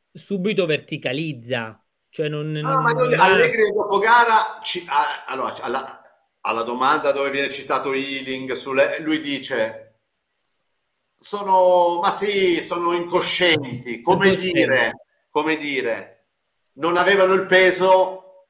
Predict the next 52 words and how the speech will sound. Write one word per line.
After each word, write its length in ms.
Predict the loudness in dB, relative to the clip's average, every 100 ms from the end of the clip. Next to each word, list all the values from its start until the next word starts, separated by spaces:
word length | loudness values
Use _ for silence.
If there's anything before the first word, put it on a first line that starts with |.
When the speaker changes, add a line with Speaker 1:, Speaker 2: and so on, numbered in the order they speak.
| _ _ _
Speaker 2:
per 200 | 2 2
il 60 | 4
Speaker 1:
Il 60 |
Speaker 2:
risultato, 880 | 0 0 -2 2 2 2 -2 -10 -4
Speaker 1:
risultato. 280 | 0 2 6
Speaker 2:
per 140 | 6
le 140 | 6 4
cose, 440 | 6 6 4 2
e 60 | 2
sono 200 | 2 2
andati 320 | 2 0 2
bene, 340 | 4 6 4
ma 240 | 4 2 4
non, 480 | 0 2 2 0
eh, 640 | -4 -4 -8 -10 -18 _ -20
su 240 | -16 -16 -6
Miretti 540 | -4 0 -2 -2 -14
dice, 360 | -14 -14 -8 -6
Miretti 400 | -6 -6 -8 -12
è 20 |
un 60 |
titolare 400 | -14 -14 -10 -10
di 100 | -14
questa 240 | -20 -20 _
squadra. 160 | _ _ _ _ _ _ _ _ _ _ -8
Anche 220 | -8 -2
se 80 | 0
Speaker 1:
Però 120 | 0
Speaker 2:
non 100 | 0
Speaker 1:
Miretti 340 | 0 0 -2 -4
mi 100 | -2
Speaker 2:
però 180 | 0 0
Speaker 1:
sembra 180 | 0 0
di 80 |
capire, 440 | 2 0 2 2 2
Speaker 2:
è 220 | 0 -4
una 160 | -2 -2
risposta 440 | -4 -2 -2 -2
Speaker 1:
mi 40 | -2
sembra, 180 | -2 -2
Speaker 2:
completamente 260 | -4 -10 _
diversa, 480 | -14 -14 -16 -20 _
sì. 140 | -4
Speaker 1:
mi 120 | -2
sembra 260 | -2 0 -2
di 100 | 0
capire, 340 | -4 -2 -2
e 80 | -2
chiudo, 360 | -6 -8 -2 -2
che 140 | -2
Miretti, 560 | -8 -6 -6 -8 -10 -8
dopo 680 | -4 -6 -4 -2 -2 -4